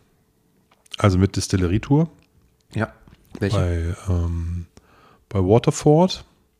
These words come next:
Speaker 1: in Waterford
Speaker 2: Mhm.
Speaker 1: und bei Bushmills.
Speaker 2: Ja, das lohnt sich ja.
Speaker 1: Die
Speaker 2: Ist nicht Bushmills sowieso die älteste überhaupt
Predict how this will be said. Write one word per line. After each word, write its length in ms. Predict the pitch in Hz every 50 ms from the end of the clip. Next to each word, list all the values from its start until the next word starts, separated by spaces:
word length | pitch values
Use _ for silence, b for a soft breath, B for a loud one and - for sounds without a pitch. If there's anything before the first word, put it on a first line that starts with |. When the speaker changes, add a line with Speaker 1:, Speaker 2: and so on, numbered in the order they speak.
| _ _ _
Speaker 1:
in 240 | - 120 123 131 131
Waterford 720 | 131 139 143 - - 143 - - 147 156 170 190 185 - - -
Speaker 2:
Mhm. 180 | 113 117 165 b b b b b b b b b b b b b b _ _ -
Speaker 1:
und 480 | 110 104 101 101 104 104 - - _
bei 220 | - 98 95 95 95
Bushmills. 640 | 95 104 110 - - 90 85 80 78 - - - - _ _ _ _ _ _ _ _ _ _ _ _ _ _ _ _ _ _ _ _ _ -
Speaker 2:
Ja, 160 | - 101 95
das 140 | 90 92 -
lohnt 160 | 120 104 92
sich 120 | - - -
ja. 180 | 92 87 85 - _ _ _ _ _ _ - - -
Speaker 1:
Die 100 | - - - - - - -
Speaker 2:
Ist 140 | 120 113 -
nicht 160 | - - -
Bushmills 380 | 131 127 - - 127 120 -
sowieso 260 | - 107 95 - 131 127
die 120 | - -
älteste 460 | 104 117 127 - 156 151 - - 156
überhaupt 420 | - - 110 101 98 135 165 -